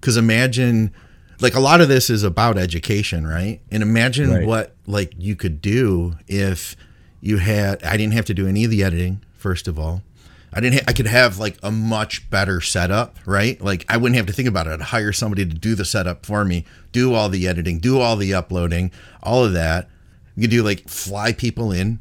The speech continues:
Speaker 1: to do interviews. And then, like, all the way down to, say, like, we have a guy who's really struggling, like, somebody who reaches out and they're like, "Oh, yeah, I, I, you know, I'm in recovery, but I relapsed," or, "I was in recovery, but I relapsed."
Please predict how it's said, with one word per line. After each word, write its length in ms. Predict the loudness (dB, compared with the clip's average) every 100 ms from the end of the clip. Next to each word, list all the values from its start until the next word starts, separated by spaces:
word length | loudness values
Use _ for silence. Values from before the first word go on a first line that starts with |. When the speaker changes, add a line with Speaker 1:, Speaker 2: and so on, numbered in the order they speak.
| -4
Speaker 1:
to 80 | 0
do 160 | 2 2
interviews. 560 | 0 0 -2 -2 -4 -6 -16 -8 0
And 100 | 2
then, 140 | 2
like, 260 | 2 0 0 0
all 120 | 2
the 80 | 4
way 140 | 2
down 300 | 4 2 2
to, 160 | 2 0
say, 200 | 0 0
like, 200 | 0 0
we 140 | 2
have 160 | 2 2
a 40 |
guy 280 | 0 0 0
who's 240 | 0 -2
really 240 | 0 0 0
struggling, 680 | -2 -2 -2 -2 -4 -4 -6
like, 160 | -8 -10 -12
somebody 320 | -6 -4 -2
who 80 | 0
reaches 280 | 0 -2 0
out 120 | 0
and 80 | 0
they're 60 | -2
like, 120 | -2
"Oh, 100 | -2 -2
yeah, 200 | -2 -2
I, 240 | -4 -6
I, 20 | -8
you 100 | -8
know, 80 |
I'm 380 | -8 -6 -4 -6 -10 -18 -16 -6
in 120 | 0 2
recovery, 460 | 2 0 0 0
but 140 | 0 -2
I 20 |
relapsed," 640 | -2 0 2 4 4 2 -2
or, 40 |
"I 40 |
was 200 | 0 0 0
in 60 |
recovery, 400 | -2 -2 -2 -2
but 140 | -2 -2
I 40 |
relapsed." 480 | 0 0 0 -2